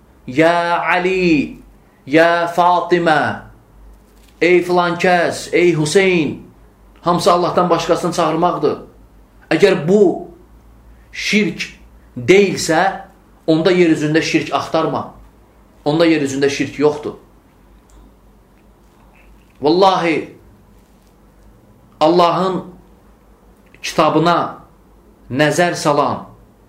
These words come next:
Allahın kitabına baxan Quran-ı Kərimə görər ki, Allah subhanahu və təala özündən başqasını çağırmaq haqqında daha çox qeyd edib. Daha çox deyib.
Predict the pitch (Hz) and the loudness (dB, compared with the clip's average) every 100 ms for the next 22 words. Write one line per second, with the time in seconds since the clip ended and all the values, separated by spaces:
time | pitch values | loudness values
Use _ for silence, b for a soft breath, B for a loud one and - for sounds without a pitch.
0 | - 143 151 156 - 143 139 147 143 135 | -4 0 0 -2 -4 -4 -2 -2 0 0
1 | 160 151 131 143 147 139 135 123 127 113 | -2 -2 0 0 0 -2 -4 -2 -2 -4
2 | 101 - b b b b - 151 180 165 | -6 -14 b b b b 0 2 2 -2
3 | 165 180 180 - - - _ _ _ b | 0 0 0 -10 -18 -20 _ _ _ b
4 | b b - 156 175 180 147 151 123 165 | b b -2 0 2 0 -2 -8 -4 -4
5 | 175 147 151 147 147 151 165 175 165 147 | -2 -2 0 -2 0 0 0 0 -2 -2
6 | 120 B B B 147 151 151 170 165 185 | -4 B B B 2 4 2 0 2 0
7 | 196 160 160 - - 202 - 180 185 185 | 0 0 -2 -4 -4 -4 -2 -4 -4 -2
8 | 170 151 165 190 180 - 165 - 175 165 | -2 0 0 0 0 -2 -4 -4 -2 2
9 | 190 185 170 170 202 196 - 147 123 104 | 2 2 0 2 2 0 0 0 2 0
10 | 92 90 - - _ b b b b b | -4 -8 -10 -20 _ b b b b b
11 | - 151 196 202 202 143 156 131 104 | 0 2 2 2 0 0 0 0 0